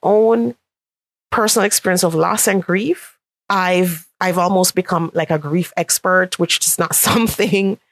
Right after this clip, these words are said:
that I ever thought I would become. But I'm here to share my experiences with you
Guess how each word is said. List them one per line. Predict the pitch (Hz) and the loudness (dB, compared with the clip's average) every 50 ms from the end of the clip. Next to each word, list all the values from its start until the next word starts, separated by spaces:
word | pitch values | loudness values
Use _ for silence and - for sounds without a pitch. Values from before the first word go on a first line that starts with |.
| _ _ _ _ - | _ _ _ _ -6
that | 196 202 175 185 170 - - - | -4 -2 -2 -2 -4 -4 -4 -2
I | 185 180 180 | -2 -2 0
ever | - 180 160 170 170 165 | -2 -2 -2 0 -2 -2
thought | - - 165 165 160 156 - - - | -2 -2 -2 0 0 -2 -2 -4 -6
I | - 175 165 | -4 -2 -2
would | 160 160 196 233 208 180 | 0 0 2 0 0 0
become. | 175 175 175 - - 160 151 147 151 - 170 - _ _ _ _ _ _ _ _ _ | 0 -4 -2 -2 -2 -2 -2 -2 -2 -4 -6 -8 _ _ _ _ _ _ _ _ _
But | - 190 180 170 156 180 - _ - - - _ _ _ _ - | -2 0 0 0 -2 -2 -4 _ -6 -6 -6 _ _ _ _ -4
I'm | 175 165 160 | -2 -2 -2
here | 160 - - 202 196 196 202 196 220 214 208 _ _ _ _ _ | -2 -2 0 0 2 2 2 0 -2 -4 -6 _ _ _ _ _
to | - - 175 | -2 0 0
share | - - - 208 196 190 | 2 2 2 2 2 2
my | 196 185 180 | 0 0 0
experiences | 180 196 196 - - - 202 196 190 196 190 - 190 180 170 175 | -2 -2 -2 -2 -2 -2 0 0 2 2 2 0 0 -2 0 0
with | 185 190 - - | 0 -2 -2 0
you | 185 180 180 180 185 180 202 | -2 0 2 2 0 -2 -4